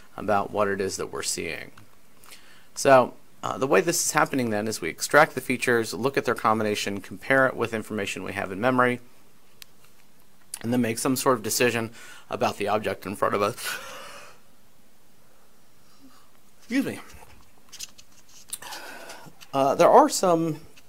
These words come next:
central predictions of feature theories. One of these is, in fact, what we call perceptual confusions. This simply reflects the number of features that stimuli have in common. So the more features in common,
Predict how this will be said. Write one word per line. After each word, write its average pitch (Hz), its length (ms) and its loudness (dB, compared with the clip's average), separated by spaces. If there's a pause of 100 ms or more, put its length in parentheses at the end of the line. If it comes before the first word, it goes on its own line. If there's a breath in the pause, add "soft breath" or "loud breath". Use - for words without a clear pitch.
(160)
central 170 280 2
predictions 202 560 0
of 131 280 4
feature - 300 -4
theories. 147 580 0
One 117 260 0
of 120 120 -2
these 120 280 -2
is, 107 140 -4
in 107 100 -2
fact, 110 280 -2
what - 100 -6
we 104 80 -8
call 98 180 0
perceptual 107 600 -2
confusions. 113 720 -2 (2000 loud breath)
This 185 140 2
simply 175 240 6
reflects 131 460 6
the 127 100 2
number 120 240 4
of 110 80 2
features 120 380 0
that 104 120 -2
stimuli 113 400 2
have 104 220 0
in 101 80 -2
common. 107 400 -2
So - 160 -6
the 101 80 -2
more 101 160 0
features 107 380 -2
in 104 100 -2
common, 120 500 -2